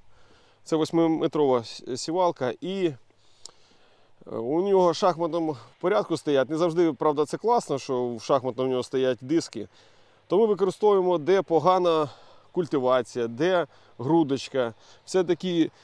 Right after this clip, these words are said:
більша кількість сошників, е, ліпше розр-, ну, розрівнює площу. І ви зараз побачите, ви бачите, тут така історія. Зараз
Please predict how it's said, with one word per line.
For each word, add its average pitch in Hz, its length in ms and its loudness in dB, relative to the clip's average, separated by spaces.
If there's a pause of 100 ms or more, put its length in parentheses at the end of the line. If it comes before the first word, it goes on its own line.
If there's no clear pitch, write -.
(200)
більша 170 260 -2
кількість 170 340 -6
сошників, 190 640 -4 (280)
е, 135 260 0 (100)
ліпше 175 360 0
розр-, 165 380 -2
ну, 151 280 0
розрівнює 170 640 0 (220)
площу. 151 540 -2 (380)
І - 20 -8
ви 175 80 -2
зараз 185 220 2
побачите, 160 400 2
ви 156 60 -6
бачите, 143 280 -2 (120)
тут 147 140 -4 (640)
така 147 180 -2
історія. 170 500 4 (1080)
Зараз 135 380 0